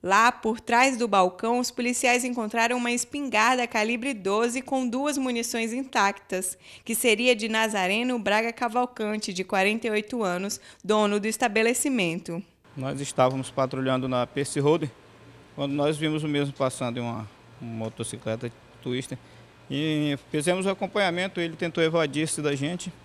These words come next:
Speaker 2: E chegando na rua Raimundo Andrade, número quarenta e cinquenta, bairro Cidade Nova, mais precisamente na casa do Piolho,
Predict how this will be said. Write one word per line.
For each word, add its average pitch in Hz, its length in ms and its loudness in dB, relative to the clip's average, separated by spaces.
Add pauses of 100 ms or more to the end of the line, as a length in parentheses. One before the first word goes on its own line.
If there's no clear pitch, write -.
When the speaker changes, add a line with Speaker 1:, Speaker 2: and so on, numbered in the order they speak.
(400)
Speaker 2:
E 135 80 -6
chegando 151 400 4
na 139 140 6
rua 131 320 4
Raimundo 120 420 0
Andrade, 123 480 2 (100)
número 127 380 -4
quarenta 123 380 -2
e - 20 -8
cinquenta, 143 540 -8 (600)
bairro 113 200 -6
Cidade 117 300 -2
Nova, 123 260 -4
mais 147 240 2
precisamente 147 580 -4
na 143 80 -4
casa 139 240 -2
do 139 100 -6
Piolho, 160 320 -2